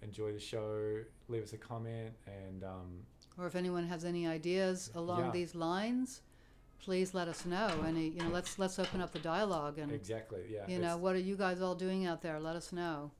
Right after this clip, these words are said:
Speaker 1: It's, it's, it's, uh, it's so much more valuable as a conversation, although we're always happy to come in and, um, and give our two cents on the,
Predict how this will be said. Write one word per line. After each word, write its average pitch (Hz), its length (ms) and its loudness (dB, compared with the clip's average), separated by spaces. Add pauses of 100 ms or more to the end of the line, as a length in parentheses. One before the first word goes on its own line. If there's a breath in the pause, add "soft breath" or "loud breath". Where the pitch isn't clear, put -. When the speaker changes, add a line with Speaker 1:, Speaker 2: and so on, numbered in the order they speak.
Speaker 1:
It's, - 140 -14
it's, 123 300 -4
it's, 131 260 -6
uh, 120 300 0
it's 117 120 -6
so 156 140 0
much 147 200 -2
more 123 100 0
valuable 113 420 2
as 117 220 -4
a 117 40 -6
conversation, 117 840 -4
although 107 400 0 (420 loud breath)
we're 151 160 4
always 151 260 4
happy 131 240 -2
to 113 100 0
come 113 260 -4
in 107 200 -6 (220)
and, 101 160 -8
um, 98 320 -6 (100)
and 101 140 -10
give 104 160 -4
our 101 240 -4 (580)
two 107 160 -6
cents 107 360 -8
on 98 140 -6
the, 98 220 -4